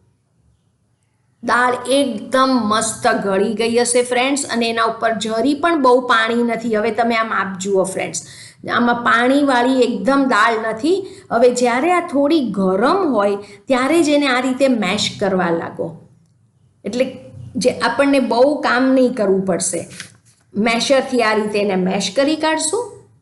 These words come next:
ને તમે આ જોઈ શકો છો કે પાણી નથી દાળમાં બહુ, એટલે આ પ્રમાણે લેજો. પણ પલાળેલવા, દાળ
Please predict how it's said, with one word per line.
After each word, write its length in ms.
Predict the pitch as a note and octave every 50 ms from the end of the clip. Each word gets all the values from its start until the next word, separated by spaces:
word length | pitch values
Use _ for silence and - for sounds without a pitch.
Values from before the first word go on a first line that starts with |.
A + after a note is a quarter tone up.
| _ _ _ _ _ _ _ _ _ _ _ _ _ _ _ -
ને 60 | A3
તમે 240 | A#3 A#3 B3 B3 B3+ B3+
આ 40 | B3+
જોઈ 260 | A#3+ B3 D4+ F#4 G4+
શકો 300 | G4 G4+ F4 F4 E4+ D#4+
છો 140 | D#4 E4 D#4
કે 100 | C#4+ D#4+
પાણી 480 | D#4 - C#4 A#3+ A#3+ C4+ D4 D#4 E4
નથી 380 | D#4+ D#4 D4 C#4 C#4 - C#4+ C4
દાળમાં 500 | A#3 G#3+ F#3+ F#3 G3+ G#3 G3+ F3+ F3+ -
બહુ, 160 | - - F3+ E3 E3 - - - - _ _ _ _ -
એટલે 140 | B3 C4
આ 280 | - - - B3 D4 D#4+
પ્રમાણે 520 | D#4 D4+ C#4 C4 B3 A#3 G#3+ A3 A3 G#3
લેજો. 380 | F#3+ F#3 F#3 F3 F3 - F#3 G3 G3 - - - - - _ _ _
પણ 320 | B3 C4 C4 B3+ - - -
પલાળેલવા, 800 | A#3 A#3 A#3+ C4+ C#4 C#4+ C#4+ C4 C4 B3+ B3 B3 A#3+ A#3 A3+ A3+ A#3 - - -
દાળ 280 | A3 G#3+ G3 G#3 B3